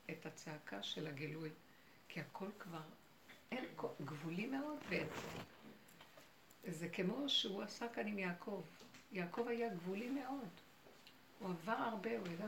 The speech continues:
את האדם מבוגר, כמעט בן מאה. יוצא עם כל הנקודה הזאת, וזה רודף אחריו. זה השם התגלה ללבן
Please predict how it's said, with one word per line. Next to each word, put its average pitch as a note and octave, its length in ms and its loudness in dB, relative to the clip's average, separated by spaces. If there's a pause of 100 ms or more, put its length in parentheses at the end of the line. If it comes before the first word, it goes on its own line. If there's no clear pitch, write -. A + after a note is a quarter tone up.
את - 60 -2
האדם G#3 380 2
מבוגר, F#3 340 2 (1700)
כמעט F#3 300 4 (100)
בן F3+ 120 4 (200)
מאה. C#4+ 240 2 (2000)
יוצא F3+ 280 8
עם B3 160 10
כל A#3+ 160 6
הנקודה G3+ 360 2
הזאת, F#3 240 2
וזה F3+ 180 2
רודף G#3 380 0
אחריו. G#3+ 380 -2 (680)
זה D#3+ 180 2
השם A#3 520 4 (240)
התגלה E3+ 460 0
ללבן E3+ 380 0